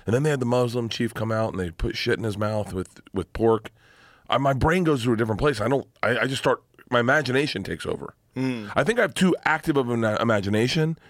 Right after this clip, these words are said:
Speaker 1: than I have it based in reality.
Speaker 2: Or you're scatterbrained.
Speaker 1: I'm that.
Speaker 2: Could be that.
Speaker 1: I'm probably that.
Speaker 2: Yeah. I,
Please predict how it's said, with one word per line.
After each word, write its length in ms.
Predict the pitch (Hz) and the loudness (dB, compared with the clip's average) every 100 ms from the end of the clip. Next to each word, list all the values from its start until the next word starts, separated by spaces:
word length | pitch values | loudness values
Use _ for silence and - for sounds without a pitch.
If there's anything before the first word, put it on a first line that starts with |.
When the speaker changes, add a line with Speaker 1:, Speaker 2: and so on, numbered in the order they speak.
| _ | _
Speaker 1:
than 120 | - 110 | 0 2
I 60 | |
have 160 | 110 110 | 4 2
it 140 | 113 - | 0 -4
based 280 | 92 110 - | 0 0 2
in 100 | 107 | 0
reality. 440 | 92 90 87 - - - _ - | 0 -2 -2 -10 -12 -16 _ 2
Speaker 2:
Or 140 | 202 | 4
you're 80 | 180 | 4
scatterbrained. 760 | - 202 190 127 117 98 104 - _ _ - | 2 2 2 2 0 -2 -8 -16 _ _ -4
Speaker 1:
I'm 220 | - 101 | 0 2
that. 300 | 110 117 107 - | 4 2 0 -2
Speaker 2:
Could 140 | 160 | -2
be 80 | 147 | 0
that. 320 | 147 165 131 - - | 2 2 0 -4 -14
Speaker 1:
I'm 60 | 69 | -4
probably 260 | 73 104 85 | 0 2 4
that. 280 | 98 95 - - | 2 2 0 -2
Speaker 2:
Yeah. 320 | 156 127 104 - _ _ _ _ _ - - - | 0 0 -2 -10 _ _ _ _ _ -20 -16 -2
I, 180 | 151 | 0